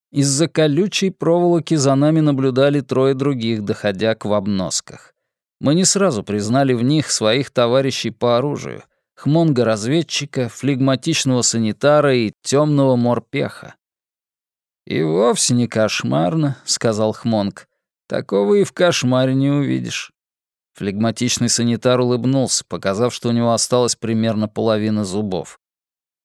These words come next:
«Не обращай на него внимания, он просто завидует». Что ж до темного морпеха, то он сказал: «Я знал, что вы, засранцы, выберетесь отсюда первыми. Удачи вам».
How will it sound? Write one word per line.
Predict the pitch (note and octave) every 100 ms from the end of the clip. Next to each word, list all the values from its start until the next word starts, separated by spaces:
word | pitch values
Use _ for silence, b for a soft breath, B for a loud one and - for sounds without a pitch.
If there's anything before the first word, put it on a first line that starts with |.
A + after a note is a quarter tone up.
| -
«Не | D#3
обращай | F#3+ G#3+ G#3 G#3+ - G3 G3
на | D#3+
него | D3+ C#3+ C#3+ B2
внимания, | A#2+ A#2+ A2 F#2 D2+ A#1 A#1
он | A#2+ D3
просто | D#3+ E3+ - C3+
завидует». | A#2 C#3 C3 B2 D#2 C2+ - _ _ _ _ _
Что | - - G#2
ж | G2
до | A2
темного | A2 B2 A#2+ A2+ G#2+
морпеха, | G#2+ G#2 - C3+ - B2+ G#2+
то | - A2+
он | A#2
сказал: | - - G#2+ F2+ D#2 - _ _ _ _ _ _ -
«Я | - C#3 C#3+
знал, | C#3+ E3 E3+ E3
что | C#3 - C3+ B2+
вы, | D#3 E3
засранцы, | A#2 G#2+ - A2+ A2 F2+ - C#2
выберетесь | A#2+ C#3+ C#3 C3 A#2+ A2+ -
отсюда | B2 - - C#3 B2
первыми. | A2 C3+ C3+ F#2 C2+ A#1+ - _ _ _ _ -
Удачи | E3 E3+ G3 E3 - E2+
вам». | C#2+ A#1+